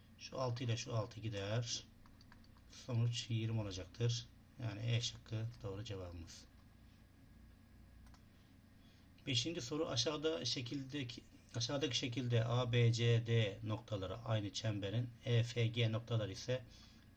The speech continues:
D doğrusunun üzerindedir. Burada E, F, G'nin doğrusal olduğunu anlamış olduk. Buna göre köşeleri şekildeki yedi nokta olan en fazla kaç üçgen çizilebilir? Bu üçgen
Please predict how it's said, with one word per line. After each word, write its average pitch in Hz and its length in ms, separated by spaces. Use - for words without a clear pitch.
D 127 220
doğrusunun 110 420
üzerindedir. 98 720
Burada 123 220
E, 131 120
F, 127 180
G'nin 123 440
doğrusal 113 380
olduğunu 101 400
anlamış 101 360
olduk. 101 400
Buna 160 140
göre 143 300
köşeleri 135 440
şekildeki 123 640
yedi 120 200
nokta 117 240
olan 95 180
en 120 180
fazla 110 400
kaç 123 260
üçgen 131 320
çizilebilir? 110 640
Bu 160 100
üçgen 175 440